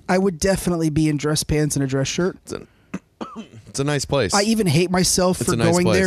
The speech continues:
Speaker 2: place.
Speaker 1: in sweatpants for the wine tasting, but, like, I don't actually go into the establishment,
Speaker 2: Yeah.
Speaker 1: so that's my only
Speaker 2: Well,
Speaker 1: one out.
Speaker 2: most nights you walk in there,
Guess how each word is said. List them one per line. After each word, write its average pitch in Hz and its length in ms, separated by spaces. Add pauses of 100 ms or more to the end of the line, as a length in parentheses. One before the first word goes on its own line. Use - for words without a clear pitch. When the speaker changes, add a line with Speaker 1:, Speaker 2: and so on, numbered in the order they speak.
Speaker 2:
place. - 0
Speaker 1:
in 160 280
sweatpants 185 400
for 180 80
the 160 160
wine 156 240
tasting, 196 460
but, 175 140
like, 165 260 (420)
I 180 80
don't 208 160
actually 196 260
go 170 240
into 165 220
the 160 100
establishment, 143 680
Speaker 2:
Yeah. - 60
Speaker 1:
so 180 80
that's 160 100
my 185 100
only 180 240
Speaker 2:
Well, 151 140
Speaker 1:
one 143 100
out. 147 220 (480)
Speaker 2:
most 147 300
nights 127 260
you 117 80
walk 101 300
in 113 140
there, 87 340